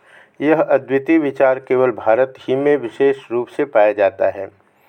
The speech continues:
कि धर्म का साक्षात्कार करना चाहिए। "नायमात्मा प्रवचनेन लभ्यो, न मेधया, न बहुना श्रुतेन।" इस आत्मा को न कोई वाग्बल से प्राप्त कर सकता है,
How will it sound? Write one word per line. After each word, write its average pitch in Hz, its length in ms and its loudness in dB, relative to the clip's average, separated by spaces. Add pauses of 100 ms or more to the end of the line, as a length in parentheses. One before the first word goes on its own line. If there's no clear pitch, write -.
(220)
कि 127 120 0
धर्म 151 320 -2
का 160 160 0
साक्षात्कार 120 720 0
करना 110 360 -2
चाहिए। 95 460 -4 (720)
"नायमात्मा 147 760 0
प्रवचनेन 135 680 -2
लभ्यो, 131 760 -2
न 123 200 0
मेधया, 147 540 2
न 127 180 -6
बहुना 123 320 0
श्रुतेन।" 110 600 -4 (760)
इस 170 280 0
आत्मा 131 400 0
को 156 180 -2
न 135 160 2
कोई 143 440 -2 (440)
वाग्बल 135 640 2
से 143 160 -2
प्राप्त 123 420 0
कर 131 180 0
सकता 131 420 0
है, 131 360 -2